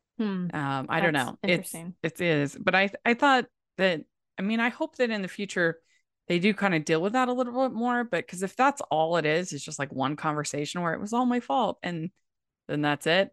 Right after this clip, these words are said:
Speaker 2: I don't know. That's a little not how I would have done it, but, um, and then Alice says, uh, Alice says, "It was my fault."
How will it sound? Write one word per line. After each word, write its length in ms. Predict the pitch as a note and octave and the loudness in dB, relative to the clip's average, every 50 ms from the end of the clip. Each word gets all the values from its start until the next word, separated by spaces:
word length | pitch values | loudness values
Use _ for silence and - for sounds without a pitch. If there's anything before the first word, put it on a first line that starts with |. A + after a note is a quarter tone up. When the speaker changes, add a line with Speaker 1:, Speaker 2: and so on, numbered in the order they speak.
| _ | _
Speaker 2:
I 140 | - A#3 G3+ | -2 0 2
don't 120 | F3 D3+ D3 | 2 4 2
know. 200 | D3 D3 F3 - _ _ _ _ _ - | 2 0 -2 -4 _ _ _ _ _ -2
That's 260 | E3+ E3 E3 D#3+ - | 0 0 0 0 -2
a 40 | D#3+ | -4
little 340 | D3+ D3 D3 C3+ C3+ C#3+ - _ _ - - - - - _ _ _ - | -4 -4 -4 -2 -4 -6 -6 _ _ -20 -20 -20 -20 -20 _ _ _ 0
not 320 | - F#3+ F#3 F3+ F3 - - | 4 6 6 8 6 6 4
how 200 | - - E3 D#3 | 2 2 4 4
I 140 | D#3 D#3 D#3+ | 6 6 4
would 160 | D3+ C#3 A#2+ | 2 2 -2
have 100 | B2+ B2+ | -2 -4
done 160 | C3+ C3+ C3+ | -6 -6 -6
it, 160 | C3+ C#3 - - | -6 -8 -6 2
but, 240 | - F#3 E3+ D#3 - - E3+ - - - _ _ _ _ _ _ _ _ _ _ _ _ _ _ _ _ _ _ _ _ _ _ _ _ - - | 4 4 6 4 2 -2 -12 -16 -16 -20 _ _ _ _ _ _ _ _ _ _ _ _ _ _ _ _ _ _ _ _ _ _ _ _ -8 -4
um, 360 | F#3+ F#3+ F#3 F3+ E3+ D#3+ - _ _ - - - - _ _ _ _ _ _ - | -2 0 0 0 0 -2 -4 _ _ -20 -20 -20 -20 _ _ _ _ _ _ 0
and 180 | G#3 G#3+ A3 | 2 4 4
then 340 | A3+ A3+ A3+ A3 G#3+ G#3+ - - - | 4 4 4 4 2 2 -2 -2 -2
Alice 340 | F#3+ G3+ G#3 G#3 G#3 - | 0 2 2 2 0 0
says, 800 | - - F#3+ F3+ F3 F3 F3 F3 E3+ E3+ E3 F3+ - - - - - _ _ - | -4 -6 -2 -2 0 0 2 0 0 -2 -4 -6 -12 -14 -16 -18 -20 _ _ -8
uh, 580 | - F#3 F3 E3+ E3 D#3+ D#3+ D#3+ D#3+ D#3+ D#3+ - - - _ _ _ - | -6 -4 -2 0 0 0 -2 -2 -4 -4 -6 -8 -10 -12 _ _ _ 0
Alice 220 | F3 F3 F#3+ F3+ | 2 2 2 2
says, 220 | - F3+ E3+ D#3+ - | 0 -4 -4 -2 -2
"It 120 | E3 D#3 | -6 -6
was 200 | C#3+ D#3 D3+ D#3+ | -6 -10 -10 -8
my 360 | E3 D3+ D#3+ F#3 A3+ C#4 E4 D4+ | -6 -2 2 2 4 4 2 0
fault." 640 | - - E3+ D3+ D3 D3 D#3 - _ - - - | -2 -4 -4 -2 -2 -2 -2 -4 _ -12 -20 -20